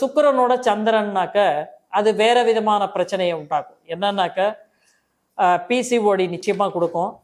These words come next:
அதுக்கப்புறம் பாத்தீங்கன்னா கற்பனை வளம் ஓவரா இருக்கும். அந்த கற்பனை வளத்தினால அவங்க சில தேவையில்லாத, அ, வம்பு வழக்குகள்ல மாட்டிக்குவாங்க. இப்ப சீக்கிரமா பணக்காரன் ஆகணும், நிறைய பணம் வரணும்,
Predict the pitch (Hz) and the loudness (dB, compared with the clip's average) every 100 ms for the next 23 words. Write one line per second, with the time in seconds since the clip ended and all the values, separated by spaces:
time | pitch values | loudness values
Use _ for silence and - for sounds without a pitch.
0 | _ 214 185 196 202 208 233 220 208 202 | _ -6 -2 0 0 0 0 0 0 0
1 | 196 190 214 220 233 226 302 285 262 202 | -4 -4 -6 0 0 2 0 2 2 2
2 | 190 196 170 _ 170 196 202 202 196 147 | 0 -2 -8 _ -4 -2 2 2 2 -2
3 | - _ _ _ _ _ _ _ _ 214 | -8 _ _ _ _ _ _ _ _ -2
4 | 208 202 226 240 285 269 220 220 220 208 | -2 2 0 2 0 2 2 0 0 0
5 | 196 214 214 196 185 180 165 156 - - | 2 2 2 0 0 2 2 0 -8 -20
6 | - - 208 196 190 220 226 233 220 220 | -10 -4 2 2 2 0 2 4 4 4
7 | 220 233 226 202 175 - _ _ _ 214 | 4 4 4 2 -2 -6 _ _ _ -2
8 | 202 196 190 180 180 190 196 214 185 185 | 2 4 2 0 -2 -2 2 2 2 0
9 | 190 185 180 175 175 180 190 180 170 170 | -2 0 2 2 0 0 -2 -2 -2 -2
10 | 180 180 _ _ - - 208 208 247 196 | -4 -6 _ _ -14 0 4 4 4 0
11 | - 262 254 262 247 254 254 208 208 220 | -2 -4 0 2 4 2 0 -2 0 0
12 | 202 196 180 170 170 175 175 175 214 220 | 0 0 -2 -2 -2 -2 0 0 2 2
13 | 240 - 185 202 185 170 165 160 | 2 2 0 2 2 0 -2 -8